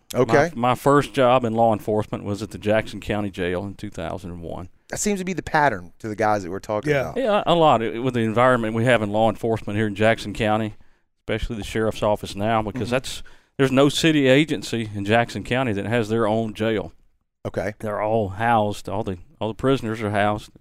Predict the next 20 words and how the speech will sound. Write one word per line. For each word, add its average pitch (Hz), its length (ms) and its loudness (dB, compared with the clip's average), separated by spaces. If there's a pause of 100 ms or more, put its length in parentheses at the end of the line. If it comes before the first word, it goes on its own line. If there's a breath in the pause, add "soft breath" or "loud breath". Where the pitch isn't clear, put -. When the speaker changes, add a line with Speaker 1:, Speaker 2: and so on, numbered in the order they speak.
(100)
Speaker 2:
at - 40 -20
the, 98 320 -10
at 101 80 -14
the - 60 -20
Jackson 101 400 -4
County 98 300 -4
A 98 120 -6
D 92 140 -12
C. - 300 -14 (880)
But 120 80 2
the 127 100 4
old 160 380 6
A 104 120 2
D 101 140 -4
C 98 260 -6
is 110 140 -8
what 95 140 -6
we 113 160 -4
called 98 340 0
it. 104 100 -8